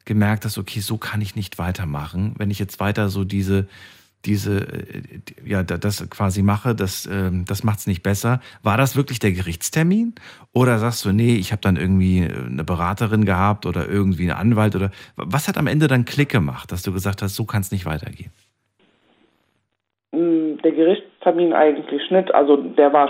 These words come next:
Speaker 2: schon äußerst unangenehm, weil
Speaker 1: Ja.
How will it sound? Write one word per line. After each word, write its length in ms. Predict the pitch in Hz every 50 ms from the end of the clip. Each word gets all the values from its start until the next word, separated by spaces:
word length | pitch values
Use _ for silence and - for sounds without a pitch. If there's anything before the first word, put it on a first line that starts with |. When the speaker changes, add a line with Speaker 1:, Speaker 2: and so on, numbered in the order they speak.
| - -
Speaker 2:
schon 340 | 151 147 139 135 135 135 143 - - _ _ _ _ _ _ - - _ _ _ - - _ -
äußerst 400 | 156 170 165 160 151 147 147 -
unangenehm, 880 | 156 151 127 113 113 117 117 107 110 110 107 110 113 113 - - - - -
weil 160 | 143 143 139 120
Speaker 1:
Ja. 40 | 101